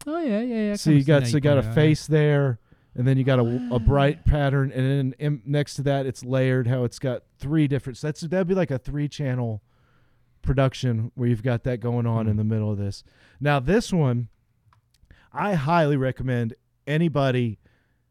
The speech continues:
Speaker 2: look up Megatron Matrix, uh, on YouTube, because this one will blow your <laughs> mind. It's like,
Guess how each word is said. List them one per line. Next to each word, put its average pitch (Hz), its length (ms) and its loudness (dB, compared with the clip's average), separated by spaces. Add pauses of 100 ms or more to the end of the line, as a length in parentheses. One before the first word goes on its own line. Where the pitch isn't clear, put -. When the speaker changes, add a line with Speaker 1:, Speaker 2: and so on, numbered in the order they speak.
(340)
Speaker 2:
look 151 260 0
up 139 200 2
Megatron 139 960 0 (320)
Matrix, 123 880 -2 (560)
uh, 110 280 -8
on 127 160 0
YouTube, 117 680 -2
because 117 340 -2
this 202 300 2
one 147 160 2
will 120 120 0
blow 123 360 0
your 135 200 2
<laughs> - 0 -
mind. 123 500 -4
It's 156 300 -6
like, 131 360 -4